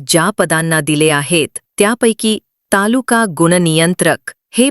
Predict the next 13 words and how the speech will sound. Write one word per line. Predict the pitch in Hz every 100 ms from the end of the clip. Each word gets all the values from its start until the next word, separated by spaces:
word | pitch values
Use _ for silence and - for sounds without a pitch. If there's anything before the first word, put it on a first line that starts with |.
| -
पद | 220 233 214
प्रत्यक्षात | 170 - 190 180 208 214 -
अस्तित्वातच | - - 175 185 170 185 170 175
नाही. | 147 143 151 - _
या | 175 208
निर्णयावर | 247 180 170 175 170 175 233 -
तीव्र | 190 196 196 190
टीका | 175 - 175 220
होत | 160 -
आहे, | 147 147 165 - _ _
कारण | 202 214 240 254 _ -
खरीप | 226 240 302
हंगामाच्या | - 170 170 175 170 -